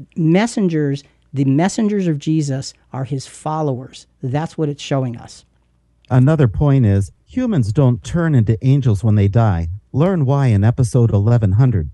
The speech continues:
Speaker 2: Do people turn into angels when they die? Establishing spiritual and human natures as separate and distinct.
Speaker 1: Okay, so being revealed from heaven helps us see that heaven is their origin,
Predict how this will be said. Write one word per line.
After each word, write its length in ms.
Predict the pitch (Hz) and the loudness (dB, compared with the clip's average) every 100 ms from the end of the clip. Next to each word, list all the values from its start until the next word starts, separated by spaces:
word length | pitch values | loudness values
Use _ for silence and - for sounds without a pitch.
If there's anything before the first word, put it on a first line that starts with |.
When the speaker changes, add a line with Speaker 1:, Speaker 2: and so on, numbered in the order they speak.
| _ | _
Speaker 2:
Do 220 | 151 180 | -6 -4
people 340 | - 165 - 156 | -4 -6 -4 -4
turn 260 | 131 113 | -2 0
into 240 | 113 135 127 | 2 0 -2
angels 400 | 151 180 104 101 | -2 -2 -4 -2
when 120 | 110 | 0
they 100 | 127 | 0
die? 320 | 160 143 82 82 _ _ - | 0 -2 -4 -8 _ _ -4
Establishing 760 | 113 - 160 160 165 135 131 113 | -4 -2 -2 0 0 -2 -2 -4
spiritual 640 | - - 214 202 - 127 - | -6 -6 -4 -4 -4 -4 0
and 160 | 110 | 0
human 340 | 107 185 120 117 | 0 0 0 0
natures 500 | 160 185 - 90 - | -2 -4 -4 -6 -2
as 200 | 113 104 | -2 -2
separate 400 | - 151 - 92 - | -2 -4 -2 -4 -4
and 120 | 90 | -4
distinct. 580 | 87 - 127 85 - - _ _ _ - _ _ - | -4 -6 -4 -6 -8 -18 _ _ _ -20 _ _ -8
Speaker 1:
Okay, 320 | - - 104 | -6 -6 -8
so 200 | - 175 | -8 -6
being 300 | 135 175 233 | -4 -2 -2
revealed 400 | 220 185 180 185 | -2 0 0 -2
from 140 | - 180 | -4 -6
heaven 360 | 180 107 113 _ _ _ | -6 -8 -10 _ _ _
helps 320 | 151 160 - | -4 -4 -4
us 100 | 131 | -6
see 180 | - 151 | -2 -2
that 140 | 135 | -2
heaven 540 | 127 - 185 208 208 214 _ _ | -6 -4 -4 -2 -4 -4 _ _
is 240 | 151 147 143 | 0 0 2
their 180 | 139 | -2
origin, 600 | - 139 135 170 254 320 | 0 0 2 2 2 0